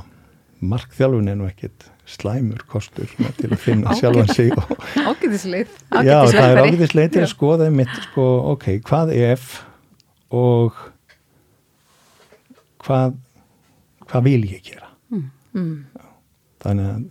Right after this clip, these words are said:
Speaker 1: þú veist, oft eru hugmyndir okkar um framtíðina líka hluti af farangurum sem er í pakkanum.
Speaker 2: Mhm.
Speaker 1: Og mögulega eru þínar hugmyndir um hvert þú ættir að fara, ekki þínar heldur annarra.
Speaker 2: Akkúrat.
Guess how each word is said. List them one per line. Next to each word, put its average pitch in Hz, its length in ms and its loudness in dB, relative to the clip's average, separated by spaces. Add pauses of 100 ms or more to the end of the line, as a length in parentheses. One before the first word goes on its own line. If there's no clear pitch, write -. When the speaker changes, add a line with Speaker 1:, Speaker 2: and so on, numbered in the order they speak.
(140)
Speaker 1:
þú - 40 -14
veist, 98 240 -12
oft 120 200 -6
eru 120 120 0
hugmyndir 123 340 0
okkar 110 180 -6
um 107 60 -6
framtíðina 107 500 -4
líka 120 320 -4
hluti 110 400 -6
af 104 240 -6 (580)
farangurum 104 440 -2
sem 107 180 -8
er 98 60 -2
í - 40 -8
pakkanum. 107 360 -8 (360)
Speaker 2:
Mhm. 208 100 -8 (640)
Speaker 1:
Og 113 80 -6
mögulega 113 440 0
eru 98 60 -4
þínar 110 300 -2
hugmyndir 120 280 0
um 98 100 -4
hvert 113 300 -6
þú 98 220 -6 (1000)
ættir 113 340 -2
að 113 60 0
fara, 104 220 0 (1000)
ekki 92 260 -6
þínar 101 360 -2
heldur 107 240 -8
annarra. 101 260 -8 (880)
Speaker 2:
Akkúrat. - 380 -20